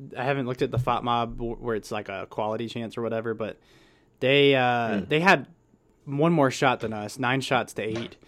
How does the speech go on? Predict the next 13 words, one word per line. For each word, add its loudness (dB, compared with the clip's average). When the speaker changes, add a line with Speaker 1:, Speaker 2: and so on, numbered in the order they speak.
Speaker 1:
um, 0
and -6
six -4
of 2
them 0
were 4
on 4
target, 2
according 0
to -2
this. 2
But 0
I, -4